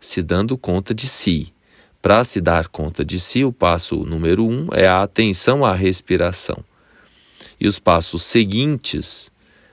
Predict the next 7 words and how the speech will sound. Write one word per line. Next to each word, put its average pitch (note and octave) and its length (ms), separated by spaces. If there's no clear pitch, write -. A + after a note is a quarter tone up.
são G#2 540
formados E2+ 640
pela E2 360
atenção F2 680
aos D2+ 220
cinco F2 340
sentidos. - 1200